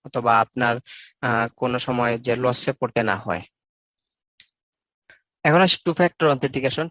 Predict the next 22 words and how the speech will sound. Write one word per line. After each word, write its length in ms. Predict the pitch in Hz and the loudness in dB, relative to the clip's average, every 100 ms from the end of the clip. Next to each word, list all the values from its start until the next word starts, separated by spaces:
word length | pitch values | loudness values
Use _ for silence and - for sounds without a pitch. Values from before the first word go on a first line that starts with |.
| - | -6
টু 60 | |
ফ্যাক্টর 380 | 156 185 - 190 | -2 -2 0 -2
অথেন্টিকেশনটা 960 | 185 - 180 180 175 - 180 180 - 170 | -2 -2 -4 0 0 0 -4 -4 0 0
যদি 320 | 156 156 156 | 0 0 2
আপনার 420 | 143 143 151 147 | 2 0 0 0
কোনো 200 | 139 139 | -2 -2
অ্যাকাউন্টে 480 | 131 131 135 147 147 | -2 -2 -4 -6 -6
চালু 280 | - 135 135 | -2 0 0
থাকে, 280 | 143 143 156 | -2 0 0
আপনি 320 | 135 - 135 | 0 -2 -4
মোটামুটি 760 | 135 131 131 131 131 123 120 117 - - - _ _ - | -2 -2 -2 -2 -2 -2 -4 -8 -14 -20 -20 _ _ -2
নাইনটি 240 | 139 135 | 0 0
পার্সেন্ট 360 | 135 135 - 139 | 0 -2 -2 -6
সিকিউর। 420 | - - 117 160 - _ _ - | -6 -4 -2 -2 -4 _ _ -4
সেক্ষেত্রে, 800 | - 151 175 - 190 190 190 - _ | 0 2 0 0 2 4 2 0 _
আহ, 220 | 170 160 | 0 2
সিকিউর 460 | 160 - 170 180 175 | 2 -2 -6 -4 -2
বলতে 300 | 180 175 180 | -2 -2 -2
গেলে 180 | 180 180 | 0 0
আপনার 460 | 156 - 160 156 | 0 0 0 0
যখন, 580 | 151 147 - 160 160 156 | 0 -4 -2 -2 -2 -6
আহ, 360 | 151 139 135 | -4 -2 -2